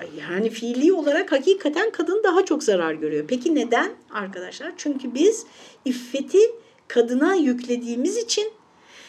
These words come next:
e, erkeğin ise böyle bir günaha girmesinin onun toplumdaki haysiyetini zedeleme bakımından,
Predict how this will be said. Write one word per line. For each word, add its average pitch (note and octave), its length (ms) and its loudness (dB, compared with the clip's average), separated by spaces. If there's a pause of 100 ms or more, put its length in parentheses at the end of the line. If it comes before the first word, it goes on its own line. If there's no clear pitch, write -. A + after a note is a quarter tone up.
(140)
e, G#3 120 2 (400)
erkeğin D#4+ 640 2
ise B3+ 420 0
böyle D4+ 300 2
bir C#4 280 -4 (280)
günaha C#4 560 0
girmesinin C4+ 920 -2
onun C#4+ 300 0
toplumdaki C#4 640 -2
haysiyetini B3+ 840 -4
zedeleme C4 600 2
bakımından, B3+ 680 0